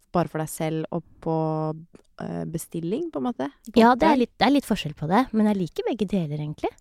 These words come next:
Speaker 1: Ja.
Speaker 2: Det er litt deilig noen ganger å få en ramme, på en måte, å få en
Speaker 1: Ja.
Speaker 2: kontekst. Og så er det også deilig å være helt fri noen ganger, da.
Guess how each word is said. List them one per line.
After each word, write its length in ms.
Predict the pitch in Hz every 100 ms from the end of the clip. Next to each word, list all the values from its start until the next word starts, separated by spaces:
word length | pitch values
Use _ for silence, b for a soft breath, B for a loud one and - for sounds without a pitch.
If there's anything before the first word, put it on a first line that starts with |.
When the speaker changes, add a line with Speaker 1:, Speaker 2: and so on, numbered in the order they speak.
| _
Speaker 1:
Ja. 160 | 202 185 -
Speaker 2:
Det 40 |
er 80 | 247
litt 80 | 254
deilig 340 | 226 190 156 135
noen 140 | 139
ganger 240 | 143 139 156
å 20 |
få 160 | 160 139
en 140 | 143 151
ramme, 360 | 156 139 139 -
på 80 |
en 80 | 143
måte, 280 | 139 - 311 -
å 80 | 214
få 140 | 185
en 80 | 165
Speaker 1:
Ja. 60 | -
Speaker 2:
kontekst. 640 | 147 143 269 - - - - b b
Og 60 | 240
så 40 |
er 20 | 320
det 80 | 214
også 240 | - 185
deilig 300 | 170 151 160
å 60 | 160
være 180 | 156
helt 320 | 165 160 _ -
fri 420 | - 156 156 156
noen 220 | 156 156
ganger, 240 | 165 170
da. 80 | 226